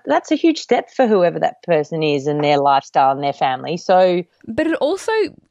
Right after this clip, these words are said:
Speaker 2: when you're genuinely happy for them, even if it's to you a seemingly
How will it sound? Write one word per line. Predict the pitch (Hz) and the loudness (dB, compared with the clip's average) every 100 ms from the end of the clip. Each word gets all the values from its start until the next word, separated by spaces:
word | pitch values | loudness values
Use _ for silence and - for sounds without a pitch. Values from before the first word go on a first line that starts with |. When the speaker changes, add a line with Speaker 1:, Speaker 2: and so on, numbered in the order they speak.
| _ | _
Speaker 2:
when | 214 175 175 247 294 | -8 -8 -4 -2 -2
you're | 392 | -2
genuinely | 226 165 202 214 254 254 233 202 185 175 170 | -6 -4 -4 0 0 0 0 -4 -4 -4 -4
happy | 160 - 170 - 214 | -6 -6 -6 -4 -6
for | 196 - 180 | -6 -6 -6
them, | 170 151 - | -4 -6 -4
even | 247 285 294 | -2 0 0
if | 285 | -2
it's | 247 - - - - 170 - | -6 -8 -20 -20 -20 -20 -18
to | - 220 | -6 -4
you | 190 233 240 | -2 -2 -2
a | 196 | -4
seemingly | - - 226 233 214 190 | -6 -4 -2 -2 -2 -4